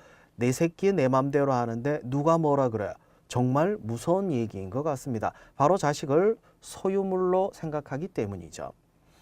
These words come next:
해외의 경우에는 아동 학대를 심각한 범죄로 다루고 있습니다.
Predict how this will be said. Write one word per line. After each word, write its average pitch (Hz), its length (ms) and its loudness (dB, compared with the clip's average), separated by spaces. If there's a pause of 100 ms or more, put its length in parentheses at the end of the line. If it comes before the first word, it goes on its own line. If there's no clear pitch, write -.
(280)
해외의 220 400 8
경우에는 170 720 4
아동 139 360 0
학대를 190 600 4
심각한 233 840 0
범죄로 123 460 2
다루고 120 360 -2
있습니다. 101 440 -2